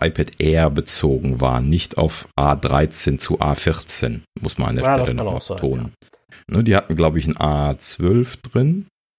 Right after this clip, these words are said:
Speaker 2: Ja, ja.
Speaker 1: Müsste ich jetzt noch mal nachgucken.
Speaker 2: Ja.
Speaker 1: Ähm, aber das war nicht der A dreizehn und deswegen ist da dieser
Speaker 2: Das, das
Speaker 1: große
Speaker 2: kann
Speaker 1: Sprung.
Speaker 2: natürlich
Speaker 1: Das hört sich so
Speaker 2: sein.
Speaker 1: brutal an. <laughs>
Speaker 2: Aber trotzdem verwunderlich, dass der A vierzehn drin ist. Ich, äh, hätt's
Speaker 1: Mhm.
Speaker 2: nicht, also was heißt jetzt nicht erwartet? Ich hätte erwartet, wenn sie auch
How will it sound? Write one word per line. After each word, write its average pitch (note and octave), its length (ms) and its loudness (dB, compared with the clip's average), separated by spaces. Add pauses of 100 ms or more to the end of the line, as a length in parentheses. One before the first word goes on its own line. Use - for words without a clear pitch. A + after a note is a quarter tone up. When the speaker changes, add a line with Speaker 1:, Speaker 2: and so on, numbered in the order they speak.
Speaker 2:
Ja, C3+ 160 4
ja. G#2+ 140 0
Speaker 1:
Müsste G#2 320 0
ich F2+ 40 2
jetzt F2 120 0
noch E2+ 80 2
mal D#2+ 80 4
nachgucken. E2+ 500 0 (120)
Speaker 2:
Ja. A2+ 120 -4 (240)
Speaker 1:
Ähm, E2 300 2
aber F2+ 160 2
das E2 140 0
war F2 120 4
nicht F#2+ 300 0
der A#2 140 2
A F#2+ 120 2
dreizehn F#2+ 680 0
und - 380 -4
deswegen D#2+ 380 2
ist - 180 -6
da C2+ 80 0
dieser - 140 -2
Speaker 2:
Das, A#2+ 160 -6
das - 80 -6
Speaker 1:
große G#2 120 -4
Speaker 2:
kann - 60 -8
Speaker 1:
Sprung. G#2 140 -4
Speaker 2:
natürlich A2+ 240 -4
Speaker 1:
Das - 80 -8
hört - 120 -2
sich - 120 -4
so - 80 -4
Speaker 2:
sein. - 100 -4
Speaker 1:
brutal C#2+ 420 0
an. C2 300 -4
<laughs> - 100 0
Speaker 2:
Aber C#3+ 400 4 (140)
trotzdem D3+ 400 2
verwunderlich, D3 560 2
dass B2+ 180 -2
der G#2 140 -2
A F#2 60 -6
vierzehn - 680 0
drin C3 220 4
ist. C3 320 0
Ich, - 260 -8
äh, A#2+ 440 2
hätt's - 300 -4
Speaker 1:
Mhm. A2 120 6
Speaker 2:
nicht, G#2+ 160 4
also A2+ 180 2
was G#2 160 0
heißt A2+ 200 2
jetzt A2 200 0
nicht B2 160 0
erwartet? G#2 320 0
Ich - 60 -2
hätte G#2 160 -2
erwartet, G#2+ 240 -2
wenn G#2 140 -2
sie G2+ 60 0
auch F#2 120 -2